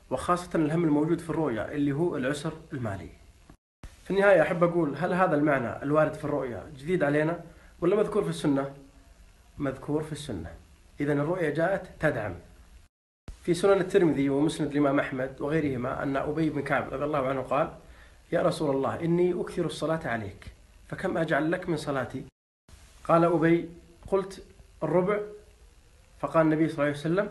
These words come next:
"ما شئت، وإن زدت فهو خير لك." قال: "قلت النصف؟" قال: "ما شئت، وإن زدت فهو خير لك."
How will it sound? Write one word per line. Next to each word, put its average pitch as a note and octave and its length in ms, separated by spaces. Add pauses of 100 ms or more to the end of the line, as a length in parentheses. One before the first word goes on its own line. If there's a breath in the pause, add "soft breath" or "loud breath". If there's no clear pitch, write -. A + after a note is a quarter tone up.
(100)
"ما G#3 160
شئت، - 340 (120)
وإن F3 260
زدت A3 240
فهو D3 180
خير C#3 260
لك." G2+ 300 (560 soft breath)
قال: D#3 200
"قلت E3+ 280
النصف؟" F#3+ 360 (520)
قال: E3 160
"ما F3 160
شئت، E3+ 320 (800)
وإن G3+ 260
زدت G#3 360
فهو F3 360
خير F3 260
لك." A#2+ 300